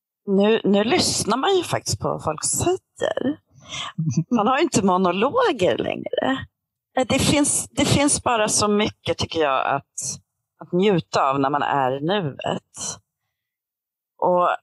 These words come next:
jag, jag känner att, eh, just jobba med mig själv. Alltså varje dag ta stunder och tänka efter.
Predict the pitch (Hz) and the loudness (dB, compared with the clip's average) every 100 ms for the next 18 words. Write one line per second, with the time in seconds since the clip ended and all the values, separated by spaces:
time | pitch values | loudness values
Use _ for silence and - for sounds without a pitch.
0 | _ _ _ _ _ _ _ _ _ _ | _ _ _ _ _ _ _ _ _ _
1 | _ - 196 202 - 202 208 202 240 190 | _ -2 0 2 0 2 2 2 2 0
2 | 190 175 165 - 170 _ - 160 156 151 | 2 0 0 -2 -6 _ -6 0 2 0
3 | 165 - - - _ _ _ _ _ _ | -4 -10 -16 -20 _ _ _ _ _ _
4 | _ _ 220 233 - - - - - _ | _ _ -2 0 -2 -4 -6 -8 -8 _
5 | _ _ - - 240 208 147 139 190 160 | _ _ -20 -4 0 0 0 0 2 2
6 | 139 135 - - 69 55 - - 196 254 | 0 0 -2 -2 -2 -2 -2 -2 -2 0
7 | 233 147 147 165 147 202 - - - 185 | 0 -2 -2 -2 0 0 2 0 -2 -10
8 | _ - 196 147 131 - - 160 123 110 | _ -2 2 2 2 -2 -2 0 0 -2
9 | - 73 - - _ - - - 143 - | -2 -4 -6 -14 _ -8 -2 0 -2 -2
10 | 104 - - - 143 | -2 -4 -12 -4 -4